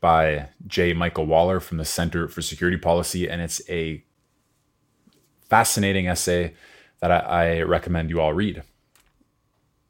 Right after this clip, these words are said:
The basic argument of the essay is this. It's become politically incorrect to argue that the West is under threat.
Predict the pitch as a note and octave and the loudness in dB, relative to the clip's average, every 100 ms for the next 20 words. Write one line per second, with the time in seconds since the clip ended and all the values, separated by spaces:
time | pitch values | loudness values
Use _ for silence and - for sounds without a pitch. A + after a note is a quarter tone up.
0 | _ _ _ _ _ _ - - F2 G2+ | _ _ _ _ _ _ -20 -6 4 4
1 | F2+ E2+ D3 E3+ - D3 - - G#2 G#2 | 4 4 4 4 2 0 -2 2 4 4
2 | F2 F2 F2+ E2 F#2 F2+ E2+ E2 D#2 E2+ | 0 -2 -2 0 0 0 -2 -4 -4 -6
3 | - - - _ _ _ _ _ _ _ | -6 -10 -12 _ _ _ _ _ _ _
4 | _ _ _ _ - A#2 - A#2+ B2 A#2 | _ _ _ _ -6 -4 0 2 4 4
5 | - B2 C#3 D3 C#3 C3+ C3+ - G#2+ - | 2 4 4 4 4 4 2 0 -4 0
6 | F#2 F#2 F2 - - - F#2 G2 D#2 D#2 | 4 4 4 -4 -2 2 4 2 -2 -8
7 | G2 _ _ _ _ G2 - F2+ F#2+ G2+ | -12 _ _ _ _ -2 2 4 4 4
8 | - F2+ - F#2 E2+ E2 E2 D#2 - | 2 -2 -2 -2 -2 -4 -2 -4 -4